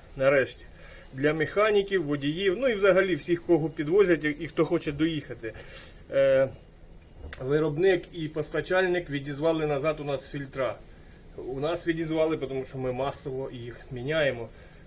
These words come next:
От, і якщо ви простий,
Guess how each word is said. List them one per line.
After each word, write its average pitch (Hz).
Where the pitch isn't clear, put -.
От, 117
і 117
якщо 131
ви 147
простий, 143